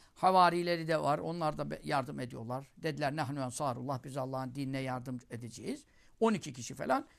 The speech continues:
dünyaya yayılmaya başladı İsa Aleyhisselam'ın daveti o zaman. İlâ Eflatûne, Eflatun meşhur, e, filozof. Ona ulaştı bu davet. Yani dediler ki, "Böyle bir peygamber çıkmış.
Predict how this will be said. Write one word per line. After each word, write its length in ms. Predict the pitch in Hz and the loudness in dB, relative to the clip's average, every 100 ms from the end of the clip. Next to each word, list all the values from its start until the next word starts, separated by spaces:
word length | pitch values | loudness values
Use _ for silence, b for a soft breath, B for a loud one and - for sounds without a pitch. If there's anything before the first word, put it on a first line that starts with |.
| b | b
dünyaya 360 | 311 277 196 269 | 0 4 6 6
yayılmaya 500 | 302 294 302 320 339 | 8 6 4 4 6
başladı 340 | 226 - 156 143 | 6 4 -2 -4
İsa 200 | 131 139 | -2 -2
Aleyhisselam'ın 520 | 127 139 131 131 123 | -2 -4 -4 -4 -2
daveti 340 | 127 123 - | -2 -2 -4
o 80 | 147 | -4
zaman. 260 | 127 113 90 _ _ _ b b b b - | -2 -2 -6 _ _ _ b b b b 0
İlâ 300 | 233 302 302 | 8 10 10
Eflatûne, 840 | - 226 220 208 269 294 285 330 - _ _ - | 6 6 6 6 2 2 0 -2 -6 _ _ 0
Eflatun 540 | 226 208 247 247 269 | 2 6 6 6 2
meşhur, 760 | 247 214 - 202 202 175 165 151 | 0 -2 -4 -4 -2 0 0 -2
e, 40 | |
filozof. 460 | - 143 135 123 107 - _ _ _ _ _ _ - | -6 -4 -4 -4 -8 -12 _ _ _ _ _ _ 4
Ona 240 | 254 302 | 6 8
ulaştı 420 | 226 208 160 - | 8 6 6 0
bu 120 | 143 | -2
davet. 400 | 143 131 135 120 | 2 2 2 2
Yani 260 | 165 165 156 | 2 4 2
dediler 280 | 185 202 180 | -4 -4 -6
ki, 100 | 147 | -4
"Böyle 220 | 156 160 | -6 -6
bir 80 | 156 | -8
peygamber 540 | - 139 139 143 226 | -8 -6 -6 -6 -6
çıkmış. 440 | - - 147 160 | -8 -10 -10 -10